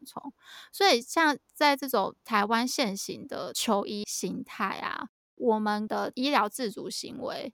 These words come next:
已经在寻找可信任的医师，那我们的自主行为也终止于寻找到了信任的医疗。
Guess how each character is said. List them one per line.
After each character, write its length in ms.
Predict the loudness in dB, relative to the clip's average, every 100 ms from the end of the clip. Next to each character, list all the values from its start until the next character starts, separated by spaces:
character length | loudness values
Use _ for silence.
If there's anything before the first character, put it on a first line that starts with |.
| -10
已 160 | -10
经 220 | -8 -10 -4
在 420 | 0 0 -2 -8 _ -16
寻 320 | -8 -6 0
找 240 | 2 2
可 180 | 0 -4
信 220 | -2 0
任 160 | 0 0
的 100 | -2
医 200 | -4 -4
师， 480 | -6 -4 -4 -4 -6 _ _ 2
那 140 | 4
我 140 | 4
们 220 | 0 -4 -4
的 120 | -6 -8 _ -8
自 180 | -4 0
主 160 | 0
行 300 | 0 -4 -4
为 160 | -4 -4
也 180 | -2 -4 0
终 260 | 2 2 0
止 280 | -2 -4
于 360 | -4 -6 -8 -8 _ -12
寻 280 | -4 -2 0
找 240 | 2 0
到 280 | 2 2 4
了 120 | 2
信 300 | 0 -2 -2
任 180 | -2 -4
的 140 | -4
医 220 | -8 -10 -10
疗。 320 | -8 -10